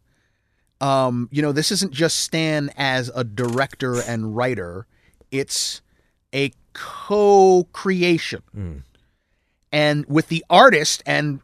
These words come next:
Speaker 1: let's be honest here, this is a visual medium. You cannot understate how important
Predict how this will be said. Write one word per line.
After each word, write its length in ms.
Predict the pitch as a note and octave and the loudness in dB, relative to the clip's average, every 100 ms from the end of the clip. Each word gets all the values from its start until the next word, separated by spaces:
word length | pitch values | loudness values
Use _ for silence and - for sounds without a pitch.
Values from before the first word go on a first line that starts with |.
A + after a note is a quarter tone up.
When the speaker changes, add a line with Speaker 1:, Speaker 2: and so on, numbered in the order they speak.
| _ _ _ - | _ _ _ -4
Speaker 1:
let's 220 | C#3+ - | -4 0
be 140 | F3+ | 4
honest 300 | G3 A#3+ - | 6 4 2
here, 200 | C3+ G2+ - _ _ _ | -4 -8 -12 _ _ _
this 320 | A#2+ C#3 G3+ - | -2 2 4 4
is 340 | E3+ E3+ D#3 | 4 2 2
a 160 | - D#3 | 2 2
visual 560 | C3+ A#2+ B3 G3 A#3 A3 | 4 6 6 8 6 8
medium. 500 | A3+ A#3+ F#3 - - _ _ _ _ | 8 6 4 -4 -20 _ _ _ _
You 240 | - F#3 A3 | 0 2 2
cannot 800 | - - - C#4+ F3+ - - - _ _ _ _ _ _ _ _ | 0 0 4 6 4 -4 -12 -12 _ _ _ _ _ _ _ _
understate 640 | A3+ C#4 F#3 - C3+ B2+ - | 4 6 4 2 -2 -6 -10
how 320 | - F#3 A#3 | -2 4 4
important 580 | G#3 F3+ - B3+ C#3 E3+ | 4 0 2 0 0 -10